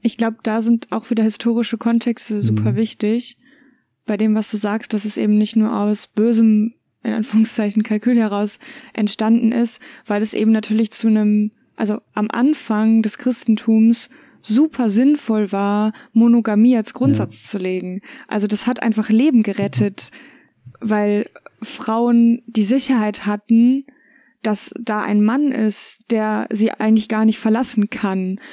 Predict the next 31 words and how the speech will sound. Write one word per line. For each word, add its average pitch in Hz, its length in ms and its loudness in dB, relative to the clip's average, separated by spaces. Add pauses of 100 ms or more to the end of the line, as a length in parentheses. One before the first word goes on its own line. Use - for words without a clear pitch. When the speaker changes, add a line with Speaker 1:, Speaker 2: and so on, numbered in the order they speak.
(160)
Speaker 1:
und 202 380 -2
sie 214 160 2
dann 208 160 4
nicht 214 180 2
mit 220 120 2
den 202 100 0
Kindern 226 340 4
alleine 214 380 2
sind, 208 340 2 (260)
was 208 200 -4
ja 202 160 -2 (520)
Tod - 360 -2 (100)
bedeutet 190 400 -4
hätte 196 220 -4
für 185 440 -4 (720)
die 208 80 -2
Frau 196 360 -6
oder 196 200 -4
für 202 220 -4
die 196 100 -6
Person 202 460 -2
und 196 260 -6
das 202 120 -8
Kind. 247 300 2 (420)
Und, 202 480 -2
ähm, 190 420 -4 (840)
genau, 196 260 -2
also 202 180 -4
das 208 220 -4
natürlich 208 420 -2
auch - 160 -8